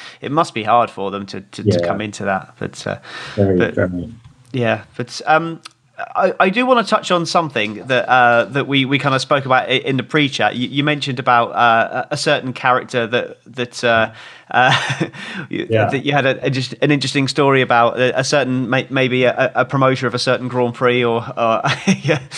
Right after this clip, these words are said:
Speaker 2: Yeah,
Speaker 1: it's
Speaker 2: so,
Speaker 1: no
Speaker 2: um,
Speaker 1: longer on the calendar. So I'd like to hear about that 'cause that sounds really interesting.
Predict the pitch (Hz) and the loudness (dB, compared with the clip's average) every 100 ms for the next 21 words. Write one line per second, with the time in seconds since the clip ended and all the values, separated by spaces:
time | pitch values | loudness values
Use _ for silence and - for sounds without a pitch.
0 | - 175 190 170 127 170 170 143 147 135 | -4 0 4 2 2 4 4 4 4 4
1 | 127 120 - 120 120 117 131 123 170 196 | 2 0 0 0 2 0 2 2 2 2
2 | 165 156 139 127 147 123 - 143 131 147 | 0 2 4 4 4 0 0 -2 0 0
3 | 123 123 127 120 120 - 92 98 | -2 -2 -2 -2 -4 -8 -8 -8